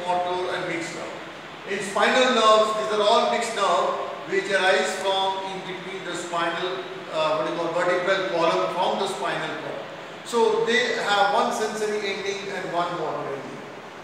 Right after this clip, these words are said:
In the autonomic nervous system, you can understand from the term autonomic means these nerves do certain type of action which help in the autonomous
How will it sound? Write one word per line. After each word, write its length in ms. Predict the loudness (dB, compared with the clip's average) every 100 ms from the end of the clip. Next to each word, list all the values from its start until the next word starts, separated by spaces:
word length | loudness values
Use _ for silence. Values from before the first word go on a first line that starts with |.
| -16 -16 -16 -16 -14 0 4
In 80 |
the 80 | 6
autonomic 640 | 6 4 4 4 2 2 4
nervous 400 | 4 4 4 0
system, 320 | 0 -2 0
you 160 | -2
can 80 | -2
understand 560 | 0 -2 0 2 2 0
from 160 | -2 -2
the 80 | -4 0
term 240 | 4 4
autonomic 640 | 4 2 2 2 2 0 -2 -6
means 160 | -8 -8 -6
these 220 | -6 -2
nerves 400 | 0 4 2 0 -4 -8 -8
do 40 | -8 -6
certain 320 | -2 -2 0 0
type 160 | 0 0
of 160 | -2 0
action 720 | 0 0 0 2 2 0 -4 -6 -12 -12 -6 -2
which 320 | 0 -2 0
help 400 | 2 2 -2 -4
in 320 | -4 -4 -6 -8 -10 -14 -12 -2
the 80 | 2
autonomous 1120 | 6 6 6 2 0 -2 -2 0 2 2